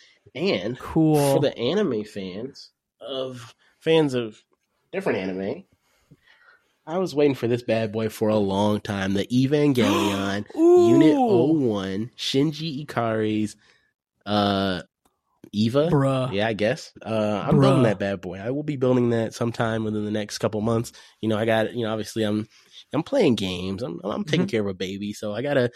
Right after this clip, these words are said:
Speaker 1: I move very slowly. Right now, I only
Speaker 2: Mm-hmm.
Speaker 1: got Char's, uh, legs made.
Speaker 2: Mm-hmm.
Speaker 1: But we're, we're gonna get it. We're gonna get the rest of his body done, and then we're gonna hop over to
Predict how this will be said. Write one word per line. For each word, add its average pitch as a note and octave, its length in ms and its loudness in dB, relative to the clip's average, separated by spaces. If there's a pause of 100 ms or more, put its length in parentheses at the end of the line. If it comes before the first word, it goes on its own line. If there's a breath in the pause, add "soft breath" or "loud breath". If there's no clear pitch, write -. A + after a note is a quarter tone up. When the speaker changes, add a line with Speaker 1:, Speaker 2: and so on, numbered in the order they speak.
(160 loud breath)
Speaker 1:
I C#3 80 -2
move D#3 240 0
very B2+ 220 4
slowly. F#2+ 440 -4
Right B2 180 -4
now, C3+ 160 -4
I B2 40 -2
only A#2+ 200 -2
Speaker 2:
Mm-hmm. A2+ 60 -4
Speaker 1:
got A2 260 0
Char's, A2+ 600 -2
uh, G#2 340 -4
legs A2 560 -4 (120)
made. A2+ 340 2 (500 soft breath)
Speaker 2:
Mm-hmm. E3 120 -2
Speaker 1:
But G3+ 100 0
we're, - 200 0
we're B2 120 -8
gonna G3+ 160 -2
get F3+ 140 -4
it. D3+ 100 -2
We're G#3 80 -8
gonna B3+ 100 -6
get F3 100 -4
the D3+ 60 -2
rest C3+ 160 2
of C#3 40 0
his A#2+ 100 -2
body A#2 280 0
done, G#2+ 280 -4
and G#2 80 -4
then G2+ 80 -4
we're G#2+ 80 -2
gonna F#2+ 140 -2
hop G2+ 280 -4
over F#2+ 200 -2
to F#2 320 -6